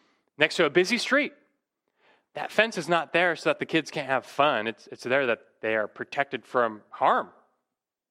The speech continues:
It's truly for their own good. But you see, after the fall, the flesh exists in rebellion against God.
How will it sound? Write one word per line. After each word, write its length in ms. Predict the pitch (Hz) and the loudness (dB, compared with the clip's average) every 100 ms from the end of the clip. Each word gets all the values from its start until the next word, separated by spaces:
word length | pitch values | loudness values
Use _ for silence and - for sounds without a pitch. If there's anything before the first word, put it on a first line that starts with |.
| _ _ _ _ _ _ | _ _ _ _ _ _
It's 120 | 151 | -8
truly 260 | - 226 226 | -2 0 2
for 160 | 190 147 | 2 2
their 120 | 135 | 2
own 140 | 127 | 0
good. 160 | 117 95 _ _ _ - - - - _ _ _ _ _ _ | -2 -4 _ _ _ -20 -20 -20 -20 _ _ _ _ _ _
But 100 | 170 | -2
you 80 | 170 | 0
see, 140 | - | 2
after 200 | 156 165 | 2 2
the 120 | 226 208 | 0 0
fall, 400 | 151 117 127 - | 2 2 0 -6
the 80 | - | -16
flesh 720 | - 147 143 156 - - - _ _ | -8 0 2 2 -2 -8 -10 _ _
exists 920 | - 113 107 113 139 165 151 - - - | -14 -12 -10 -2 2 2 0 -6 -10 -10
in 160 | 143 | -8
rebellion 540 | 127 123 120 135 165 151 | -4 -2 0 0 0 -2
against 280 | 127 120 - | -2 -2 0
God. 320 | 107 107 | 0 0